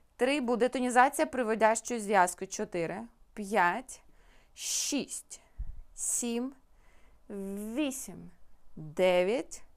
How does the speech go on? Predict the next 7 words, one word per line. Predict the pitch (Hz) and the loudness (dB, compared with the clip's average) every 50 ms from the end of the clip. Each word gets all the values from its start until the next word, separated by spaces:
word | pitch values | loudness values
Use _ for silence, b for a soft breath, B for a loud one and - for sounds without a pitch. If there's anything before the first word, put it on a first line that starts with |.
| - - - - - - - - - - - | -20 -20 -20 -18 -18 -16 -16 -18 -18 -18 -18
десять. | - 175 175 170 165 165 160 214 190 156 131 175 - 180 165 - | -16 -14 -14 -12 -8 -4 0 2 2 2 0 -4 -8 -12 -12 -8
Прекрасно. | - 226 - - 254 214 175 185 - 202 190 | -8 -8 0 6 6 8 8 6 2 0 -2
Одразу | 185 190 190 202 196 202 208 226 240 285 269 | -2 0 4 6 8 8 8 6 4 0 -4
після | 240 269 269 285 285 - 311 311 | -4 -4 -4 -4 -4 -4 -4 -6
цього, | 311 - - 254 226 196 190 180 180 | -6 -4 -2 2 2 2 2 0 -4
тримаючись | 180 180 180 196 202 208 208 214 247 240 - 285 254 233 | -4 -4 -2 2 2 4 4 2 0 -2 -4 -6 -6 -2
за | 220 226 233 220 233 277 | 2 6 6 6 6 6